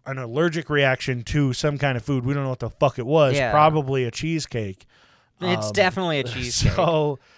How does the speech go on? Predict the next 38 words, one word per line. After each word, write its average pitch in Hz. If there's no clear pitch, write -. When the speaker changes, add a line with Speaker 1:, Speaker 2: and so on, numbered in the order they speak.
Speaker 1:
uh, 139
yeah, 175
he, 165
he 170
tells 156
Rob, 151
he's 139
like, 139
"Dude, 151
I 156
don't 170
know 151
what 147
the 107
fuck 147
we 135
both 127
ate, 135
but, 104
like, 92
it's 135
just -
a 104
food 127
allergy 95
that 95
we 92
both 90
have." 78
And 131
Rob's 143
like, 131
"Okay." 170
They 131
both 147
call 151
into 139
work 127